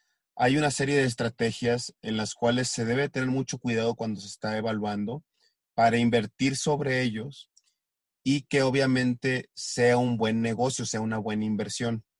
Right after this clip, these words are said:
Obviamente, e-, es un negocio muy tradicional, pero que no es tampoco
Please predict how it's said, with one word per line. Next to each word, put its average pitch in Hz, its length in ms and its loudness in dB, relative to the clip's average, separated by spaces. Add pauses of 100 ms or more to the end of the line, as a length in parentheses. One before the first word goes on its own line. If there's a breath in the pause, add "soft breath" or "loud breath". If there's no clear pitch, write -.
(1120 soft breath)
Obviamente, 131 1300 0
e-, 113 40 0
es - 140 -6
un 127 100 0
negocio 120 580 0 (140)
muy 120 300 -2
tradicional, 131 840 -2 (280)
pero 123 520 2 (160)
que 110 140 -4
no 113 340 0
es - 540 -4
tampoco 113 800 -4